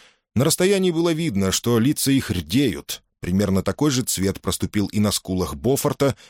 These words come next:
когда он, выслушав, направил своего коня к королеве. Подъезжая к ней, Сомерсет сердитым взмахом приказал всем рядам остановиться. Передний ряд и лондонскую стену разделяла какая-то сотня ярдов,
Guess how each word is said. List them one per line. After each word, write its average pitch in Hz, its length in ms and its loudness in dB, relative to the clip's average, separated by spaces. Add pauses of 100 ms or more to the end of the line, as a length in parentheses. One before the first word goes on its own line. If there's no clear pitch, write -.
когда 113 260 0
он, 143 280 0
выслушав, 120 480 -2
направил 101 380 0
своего 85 380 -2
коня 87 320 0
к - 100 -10
королеве. 73 680 -4 (580)
Подъезжая 143 500 2
к - 100 -14
ней, 170 380 2
Сомерсет 131 560 -2
сердитым 104 460 0
взмахом 98 460 0
приказал 95 420 -2
всем 92 260 0
рядам 87 360 -2
остановиться. 80 800 -2 (560)
Передний 120 460 2
ряд 147 480 2
и 101 100 -2
лондонскую 120 680 2
стену 143 680 0
разделяла 120 540 0
какая-то 127 400 0
сотня 127 460 2
ярдов, 113 720 0